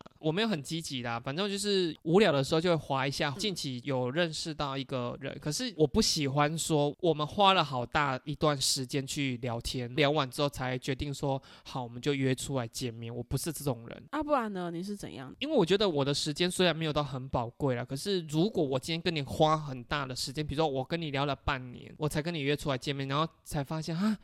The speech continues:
Speaker 1: 长相居然跟你的照片完全不一样，还是说你本人讲话对谈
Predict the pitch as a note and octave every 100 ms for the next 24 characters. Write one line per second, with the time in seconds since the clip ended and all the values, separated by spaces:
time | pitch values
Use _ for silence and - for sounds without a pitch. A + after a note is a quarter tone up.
0 | - - C#3 C#3 F#3+ E3+ D#3+ F3 C#3 D#3+
1 | C3 C3 D#3 C#3+ C#3 C#3+ C#3 C3 D3+ C#3+
2 | C3+ C3+ E3 F3+ E3+ - C#3+ B2+ B2+ B2
3 | B2 B2+ D3+ C3+ - E3+ - C#3+ B2+